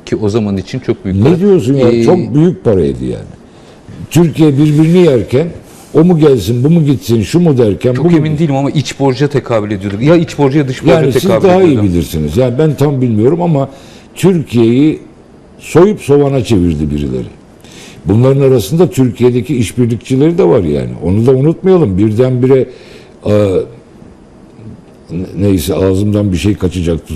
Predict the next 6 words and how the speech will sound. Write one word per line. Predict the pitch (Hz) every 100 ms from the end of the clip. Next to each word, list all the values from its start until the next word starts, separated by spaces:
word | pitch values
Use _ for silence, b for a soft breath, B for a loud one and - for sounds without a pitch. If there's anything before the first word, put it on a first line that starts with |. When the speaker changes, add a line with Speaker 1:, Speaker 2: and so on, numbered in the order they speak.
| -
Speaker 2:
tuttum. | 101 - 160 151 B B B B
Sırtında | - 135 - 147 147
gömlek | 139 139 143 160 143
olmayan | 127 98 95 87
adam | 87 87 85 80
diyelim. | 85 101 170